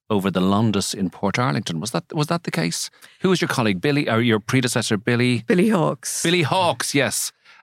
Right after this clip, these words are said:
Speaker 1: And wasn't the
Speaker 2: <laughs>
Speaker 1: office, this, uh, maybe this, um, this is a very trite point, <laughs> but I find it interesting. But, like, Data Protection Commissioner was based i-, over, over kind of a, a convenience store, let's just say, in Portarlington. Am I right about that?
Speaker 2: Uh,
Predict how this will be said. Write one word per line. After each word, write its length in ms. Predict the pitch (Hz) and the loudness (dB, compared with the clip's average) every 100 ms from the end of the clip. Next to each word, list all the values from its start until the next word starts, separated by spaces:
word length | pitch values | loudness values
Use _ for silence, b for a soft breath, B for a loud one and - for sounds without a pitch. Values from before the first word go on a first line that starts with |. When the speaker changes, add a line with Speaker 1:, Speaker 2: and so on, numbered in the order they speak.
| - | -2
Speaker 1:
And 100 | 151 | 0
wasn't 260 | 156 208 | 0 2
the 120 | 175 - | 0 2
Speaker 2:
<laughs> 20 | |
Speaker 1:
office, 560 | 175 180 160 - - - - | 0 0 -2 -2 -6 -8 -8
this, 220 | - - | -6 -2
uh, 180 | - 76 85 | -2 -2 -2
maybe 240 | 85 82 | -4 -4
this, 200 | - - | -8 -4
um, 260 | - 87 85 | -2 0 -2
this 100 | - | -2
is 60 | 101 | -2
a 40 | |
very 160 | 80 85 | 0 0
trite 320 | - 87 - | -2 -4 -2
point, 320 | - 95 - - | -2 -2 -4 -6
<laughs> 40 | |
but 80 | - | -6
I 160 | - | -6
find 260 | - - 139 | -8 -4 -2
it 140 | 131 | 0
interesting. 540 | 123 120 120 101 101 82 B B B _ | -2 0 -2 -2 -6 -10 B B B _
But, 140 | 147 | -2
like, 160 | 143 123 - | 0 -2 -4
Data 280 | - 151 151 | -2 0 0
Protection 380 | 143 123 117 113 | 0 -2 0 -2
Commissioner 360 | - 104 - 90 | 0 -2 0 0
was 160 | 90 | 0
based 540 | 85 104 104 - - - _ - | 0 -2 -2 -4 -6 -10 _ -12
i-, 60 | - - | -6 -2
over, 400 | 156 156 151 151 | 0 0 -2 -2
over 320 | 143 139 139 | -2 -2 -2
kind 180 | 135 143 | -2 -2
of 140 | 139 131 | 0 0
a, 180 | 131 - - | -2 -4 -4
a 40 | |
convenience 540 | 127 147 165 175 180 147 | 0 2 2 2 0 0
store, 300 | - 156 151 | 0 0 0
let's 180 | 143 | -2
just 200 | - 73 | -2 -2
say, 360 | - 69 71 69 - _ _ - | 0 0 -2 -6 -12 _ _ -4
in 160 | 135 120 | -2 0
Portarlington. 640 | 127 120 131 123 117 - | 0 0 0 -2 -2 -2
Am 120 | 110 | 0
I 60 | 113 | 2
right 240 | 120 139 | 2 0
about 180 | 143 - | 0 -2
that? 220 | 143 135 | -2 -4
Speaker 2:
Uh, 220 | - 110 | -8 -12